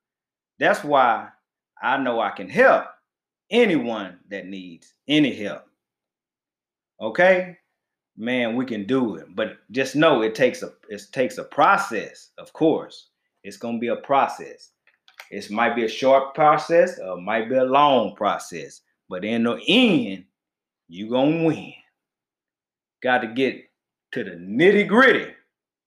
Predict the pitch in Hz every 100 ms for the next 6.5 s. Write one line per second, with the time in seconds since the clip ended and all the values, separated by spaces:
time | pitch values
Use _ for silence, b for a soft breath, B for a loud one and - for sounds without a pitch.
0 | _ _ _ _ 98 120 113 110 185 247
1 | 143 87 - _ _ _ _ _ _ 101
2 | 107 127 127 117 127 117 131 180 - 104
3 | 95 92 131 139 92 - _ _ _ _
4 | _ _ _ _ 104 101 110 90 - -
5 | 127 156 135 98 80 - _ _ _ _
6 | _ _ 101 95 76